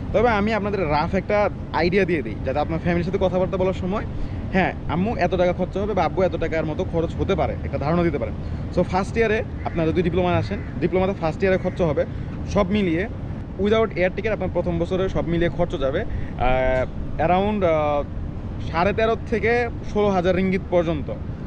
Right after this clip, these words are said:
এটা হচ্ছে ডিপ্লোমাতে। সেকেন্ড ইয়ারে খরচ যাবে, আহ, নয় হাজার থেকে এগারো হাজার পর্যন্ত। এবং থার্ড ইয়ারে ডিপ্লোমার খরচ হচ্ছে এই এরকম আট থেকে দশ হাজার পর্যন্ত।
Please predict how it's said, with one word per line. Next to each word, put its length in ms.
এটা 140
হচ্ছে 140
ডিপ্লোমাতে। 500
সেকেন্ড 380
ইয়ারে 180
খরচ 320
যাবে, 300
আহ, 760
নয় 240
হাজার 300
থেকে 300
এগারো 280
হাজার 280
পর্যন্ত। 500
এবং 200
থার্ড 220
ইয়ারে 200
ডিপ্লোমার 340
খরচ 320
হচ্ছে 300
এই 260
এরকম 280
আট 300
থেকে 160
দশ 180
হাজার 240
পর্যন্ত। 400